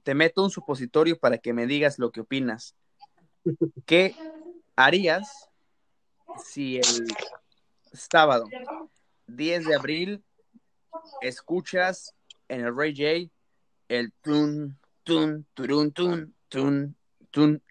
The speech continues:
y la bestia encarnada llega a interferir de algún momento en esa, en esa lucha y que diga, "A ver, cabrones, yo perdí, pero nunca tuve mi revancha",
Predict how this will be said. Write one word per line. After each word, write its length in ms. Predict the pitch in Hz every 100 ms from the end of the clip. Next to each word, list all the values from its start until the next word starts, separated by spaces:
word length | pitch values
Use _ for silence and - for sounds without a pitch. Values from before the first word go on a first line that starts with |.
| -
y 100 | 131
la 180 | 127
bestia 360 | 131 170 170 170
encarnada 800 | 156 139 123 127 156 190 202 214 _ _ _ _ _ _ _
llega 640 | 120 127 160 165 175 - _ _ _ _ _ _ _ -
a 380 | 123 120 120 120
interferir 600 | 123 127 123 123 151 160
de 60 |
algún 320 | 143 143 151 143 _ _ -
momento 540 | 123 127 156 160 135
en 60 | 139
esa, 500 | 143 147 139 123 120 _ _ - _ _ - - -
en 80 |
esa 220 | 143 147 143
lucha 320 | 165 - 165
y 60 |
que 100 | 139
diga, 180 | 147 147
"A 40 | 151
ver, 140 | 175
cabrones, 540 | 165 165 190 196 - _ _ _ _
yo 240 | 131 165
perdí, 260 | 160 156 175
pero 200 | 147 143
nunca 240 | 165 156
tuve 200 | 160 165
mi 140 | 147
revancha", 720 | 131 135 175 196 - 170 175